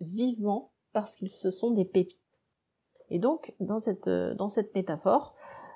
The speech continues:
euh, Denise Duffield Thomas, elle met en avant l'idée que nous sommes la poule aux œufs d'or de notre entreprise, nous sommes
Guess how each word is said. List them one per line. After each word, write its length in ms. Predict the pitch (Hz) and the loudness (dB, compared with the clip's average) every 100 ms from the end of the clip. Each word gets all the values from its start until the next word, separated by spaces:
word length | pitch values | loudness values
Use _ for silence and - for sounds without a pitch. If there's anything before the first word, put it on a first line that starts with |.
| - | 0
euh, 200 | 180 170 | 4 4
Denise 320 | 160 185 226 | 4 2 4
Duffield 300 | 196 185 196 | 2 0 -2
Thomas, 300 | 180 170 262 | -2 0 0
elle 140 | 208 170 | 2 2
met 100 | 240 | 4
en 80 | 226 | 4
avant 220 | 202 226 | 2 2
l'idée 480 | 202 165 220 311 - | 2 4 4 4 0
que 260 | 240 262 - _ _ _ _ _ _ _ _ | 0 0 -4 _ _ _ _ _ _ _ _
nous 140 | 185 180 | -4 0
sommes 220 | 202 240 | 2 2
la 100 | 185 | 2
poule 220 | 175 247 | 2 2
aux 120 | 226 | 4
œufs 60 | 196 | 4
d'or 160 | 202 202 | 4 2
de 100 | 190 | 2
notre 220 | 175 180 | 0 -4
entreprise, 560 | 180 170 - 254 277 - 185 | -4 -4 0 0 0 -2 2
nous 200 | 180 196 | 4 4
sommes 380 | 180 196 269 | 2 -2 -2